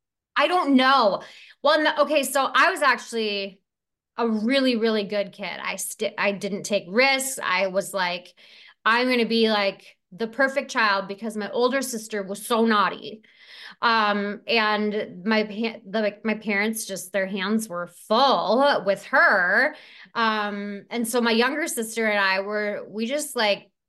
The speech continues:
didn't do anything to get in trouble ever, um, because she was such a handful. Like, so we had a nanny one summer.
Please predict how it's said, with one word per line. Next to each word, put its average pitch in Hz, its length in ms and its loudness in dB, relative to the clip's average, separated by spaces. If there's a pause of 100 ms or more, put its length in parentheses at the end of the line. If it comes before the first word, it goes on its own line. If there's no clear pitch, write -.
(120)
didn't 226 340 -2
do 214 220 -2
anything 185 960 -4 (180)
to 220 100 -2
get 185 180 0
in 190 60 -8
trouble 220 500 0
ever, 220 640 -2 (500)
um, 202 600 0
because 226 320 -2
she 226 220 -2
was 254 180 2
such 220 180 -4
a 226 60 -6
handful. 202 500 -2
Like, 208 200 -2 (440)
so - 140 -10
we 233 100 -4
had 302 140 0
a 202 80 2
nanny 202 680 -4
one 285 360 -4
summer. 311 480 0